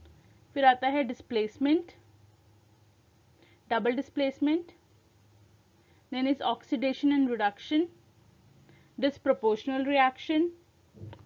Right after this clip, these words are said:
neutralization, reversible and irreversible reactions। तो ये basically नाइन ऐसे रिएक्शंस हैं, केमिकल रिएक्शंस। अब हम इनके बारे में डिटेल में one by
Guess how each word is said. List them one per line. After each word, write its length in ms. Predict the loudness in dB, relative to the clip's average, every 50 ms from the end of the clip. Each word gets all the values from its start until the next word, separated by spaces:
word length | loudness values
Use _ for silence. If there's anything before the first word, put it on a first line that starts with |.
| -20 -10 -6
neutralization, 960 | -4 -4 -4 -4 -6 -2 0 2 2 2 0 -2 -4 -4 -4 -4 -2 -2 -2 -2 -6 _ _ _ _ _ _ _ _ _ _ _ _ _ _ _ _ _
reversible 680 | -8 -8 -2 0 0 0 0 -2 -4 -2 0 0 -2 -2 -2 -4 -4
and 240 | -2 -2 -2 -4 -6 _ _ _ _ 2 2
irreversible 720 | 2 2 0 -2 -2 -4 -6 -6 -6 -6 -2 -2 -2 -2 -2 -6 -14 _ -6
reactions। 760 | 0 2 2 2 0 -4 -12 -14 -12 -12 -14 -16 _ -20 -14 -12
तो 60 | -10
ये 240 | -10 -8 -8 -8 -8 -10 -14 -20 -20 -20 -20 -20 -20 _ _ -4
basically 440 | -4 -4 -4 -4 0 2 4 6 6 6
नाइन 280 | 4 0 -2 0 0 0
ऐसे 260 | 0 0 0 0 0
रिएक्शंस 580 | 0 2 2 2 0 0 -4 -2 -2 0 2 2
हैं, 120 | 2 2 2 -2 -4 -4
केमिकल 400 | -2 -2 -2 -2 2 2 2 2
रिएक्शंस। 560 | 2 2 0 0 0 -2 2 4 4 4 4
अब 180 | 0 -4 -2 -2
हम 120 | -2 -2 -2
इनके 220 | -4 -4 -6 -4
बारे 220 | -2 -2 -2 -2 -4
में 180 | -4 -6 -6
डिटेल 360 | -6 -6 -2 0 0 0 0 -2
में 120 | -2 -2
one 280 | -2 -2 -4 -6 -6 -8
by 120 | -6 -6